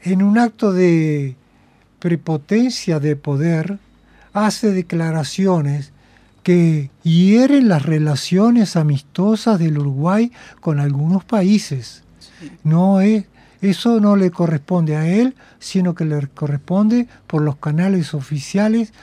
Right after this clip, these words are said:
Speaker 1: y la no invitación no se proclama, simplemente no se hace.
Speaker 2: Sí.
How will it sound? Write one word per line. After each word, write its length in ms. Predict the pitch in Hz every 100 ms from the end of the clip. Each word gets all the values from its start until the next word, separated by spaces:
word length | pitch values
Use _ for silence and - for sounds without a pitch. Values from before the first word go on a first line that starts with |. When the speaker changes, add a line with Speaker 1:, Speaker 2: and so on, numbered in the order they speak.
| - -
Speaker 1:
y 120 | 185 185
la 400 | 190 180 160 - _
no 240 | 185 220 269
invitación 840 | 247 233 208 190 - 190 165 151 139 - -
no 160 | 190 214
se 180 | - 254
proclama, 720 | 226 214 233 247 233 156 131 - -
simplemente 680 | - 214 208 190 202 208 202
no 120 | 175
se 220 | - 170
hace. 500 | 196 165 - 135 120 _ -
Speaker 2:
Sí. 140 | 156